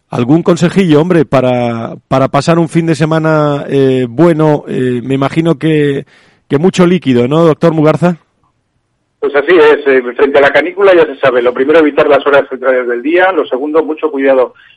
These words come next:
Speaker 2: con las edades extremas de la vida, tanto en niños como en ancianos, que la deshidratación es mucho más rápida, tomar los líquidos, eh, suficientes, eh, lógicamente procurar estar a la sombra si es que estamos en, en el exterior y, y, y bueno, pues, y,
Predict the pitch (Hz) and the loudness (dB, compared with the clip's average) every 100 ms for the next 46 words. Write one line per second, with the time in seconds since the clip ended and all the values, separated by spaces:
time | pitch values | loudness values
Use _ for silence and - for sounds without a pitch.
0 | _ 131 127 127 131 139 143 143 - 135 | _ -4 -2 -2 0 2 2 0 -2 -4
1 | 131 120 120 131 160 175 131 123 123 143 | -4 -4 -4 -2 -2 -2 -4 -8 -8 -6
2 | 143 135 127 120 120 120 147 160 - 127 | -6 -6 -8 -8 -10 -6 -6 -6 -6 -6
3 | 120 120 123 117 117 135 131 131 131 117 | -6 -8 -8 -6 -8 -10 -10 -12 -12 -10
4 | 117 135 156 147 180 - - _ _ 135 | -6 -6 -4 -2 -4 -6 -20 _ _ -4
5 | 143 156 151 131 143 143 143 143 156 135 | 0 0 0 -2 -6 -2 -2 -2 -4 -4
6 | - 131 127 151 151 180 - _ _ _ | -6 -12 -6 -6 -2 -4 -6 _ _ _
7 | _ - 131 127 127 147 147 143 151 151 | _ -8 -4 -2 -2 -2 0 0 0 -2
8 | 123 123 127 143 139 143 139 _ _ - | -4 -2 0 0 2 0 0 _ _ -8
9 | 135 135 151 151 131 135 135 135 139 139 | -4 -2 -2 -4 -4 -6 -10 -8 -8 -8
10 | 135 147 143 135 127 131 - 135 165 208 | -8 -10 -10 -8 -8 -10 -8 -2 0 0
11 | - _ _ _ 143 139 135 131 143 135 | -6 _ _ _ -6 -2 -2 -2 -6 -8
12 | 135 123 139 139 135 170 190 151 131 | -6 -6 -8 -4 -2 -2 -2 -2 -4